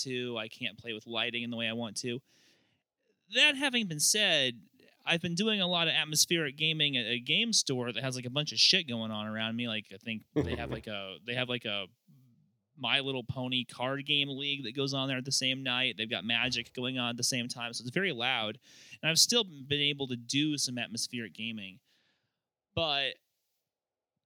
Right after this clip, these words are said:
Speaker 1: I just don't feel like the online thing is quite where I want it yet. I mean, it's, it, I, having done it now, it's, it's, it's in no danger of, of supplanting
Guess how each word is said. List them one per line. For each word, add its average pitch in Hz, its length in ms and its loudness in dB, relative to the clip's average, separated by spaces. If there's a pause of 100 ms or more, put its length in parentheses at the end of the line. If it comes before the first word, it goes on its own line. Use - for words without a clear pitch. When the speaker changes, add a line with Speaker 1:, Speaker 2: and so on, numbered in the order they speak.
(400)
Speaker 1:
I 180 140 4
just 208 180 2
don't 160 180 -4
feel 170 200 -2
like 147 200 0
the 139 120 -6
online 127 880 -2 (100)
thing 135 320 0
is 120 360 -8 (260)
quite 139 560 -4 (520)
where 131 420 -2
I 110 160 -4
want 110 360 -12
it 90 120 -10
yet. 95 340 -8
I - 20 -14
mean, 170 180 0
it's, 151 160 0
it, - 180 -8 (440)
I, 120 140 -6
having 233 380 2
done 185 200 2
it 156 100 0
now, 151 280 2
it's, 123 240 -2
it's, 139 180 -6
it's 147 220 0
in 156 160 2
no 165 180 2
danger 131 500 2
of, 110 180 -2 (120)
of 117 180 -4
supplanting 127 1080 -2